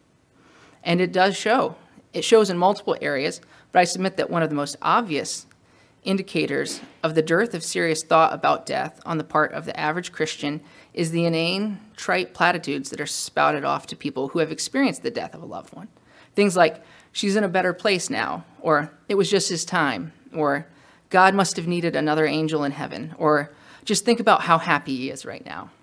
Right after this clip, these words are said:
And we could give many others. As a result of our general reluctance to think and talk about death, I think that many of us have uncritically absorbed sloppy or even mistaken ideas about death,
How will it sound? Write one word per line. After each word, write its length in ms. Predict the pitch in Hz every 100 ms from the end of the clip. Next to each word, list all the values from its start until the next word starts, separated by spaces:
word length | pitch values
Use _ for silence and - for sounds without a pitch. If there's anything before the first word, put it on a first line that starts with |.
| _ -
And 220 | 156 147 - -
we 120 | 156
could 340 | 143 139 -
give 180 | - 139
many 200 | 135 131
others. 300 | 113 - - _ _ _ _ _ _ _ _ _ _ _ - - - _
As 160 | 214 240
a 60 |
result 440 | 240 165 156 131 - -
of 100 | 160
our 160 | 156 156
general 460 | 147 156 180 226 196
reluctance 800 | 156 151 - - 131 - - _ _ _
to 80 | 180
think 280 | - 202 240
and 140 | 170 156
talk 260 | 151 151
about 280 | - 143 -
death, 320 | - 165 - _ _ - -
I 80 | 160
think 160 | 214 190
that 120 | 170
many 240 | 165 190
of 120 | 202
us 160 | 175 170
have 280 | - 156 -
uncritically 720 | 170 175 - 247 269 202 196 -
absorbed 580 | 160 170 160 151 156 - - -
sloppy 680 | - - 160 156 185 226 214 -
or 80 | 160 -
even 340 | 185 180 165
mistaken 580 | 151 - 143 139 143 135
ideas 380 | 135 139 143 -
about 420 | 160 202 190 -
death, 320 | - 165